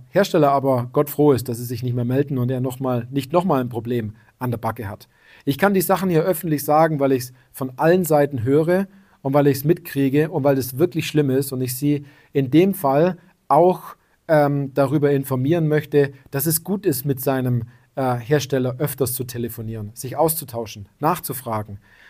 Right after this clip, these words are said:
äh, Support-Tickets zu machen, auch wenn es nur darum geht, wenn man eine bestimmte Art von Bauteil drucken möchte, dort mal sein Ego zurückzunehmen und zu sagen,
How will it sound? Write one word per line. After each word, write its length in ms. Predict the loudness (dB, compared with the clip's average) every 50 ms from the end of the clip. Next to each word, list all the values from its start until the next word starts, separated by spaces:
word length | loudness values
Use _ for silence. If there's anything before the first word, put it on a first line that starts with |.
| -20 _ _ _ _ 0
äh, 140 | 2 2
Support-Tickets 840 | 2 2 -2 -2 2 4 4 4 4 2 -2 0 2 2 2 2 -2
zu 120 | -4 -4 -2
machen, 340 | -2 -4 -4 -8 -12 -10 -4
auch 200 | 0 0 0 0
wenn 140 | 0 0 0
es 120 | 0 -2
nur 120 | -2 0 2
darum 320 | 4 4 4 2 0 0
geht, 320 | 2 2 2 0 0 -4 -16 _ _ _ _ _ _
wenn 140 | -2 0 2
man 140 | 2 0 0
eine 80 | -2 -4
bestimmte 420 | -6 -4 -2 -2 -2 -2 0 0
Art 180 | 0 0 0 0
von 140 | -2 0
Bauteil 360 | 2 4 2 2 2 2 0 0
drucken 320 | 0 -2 -4 -2 -4 -4
möchte, 360 | -4 -4 -6 -8 -12 -16 -16 -16 -8 _
dort 220 | -2 -2 -2 0
mal 140 | 0 2 2
sein 180 | 2 0 -2 -2
Ego 340 | -2 -4 -2 2 2 2 2
zurückzunehmen 920 | 0 -2 -2 -2 -2 -4 -4 -4 -4 -2 0 0 0 0 -2 -4 -6 -10 _ _ _ _ _ _ _ 0
und 240 | 0 0 0 0
zu 80 | -4 -4
sagen, 500 | -2 0 2 2 2 2 2 0 -2 -2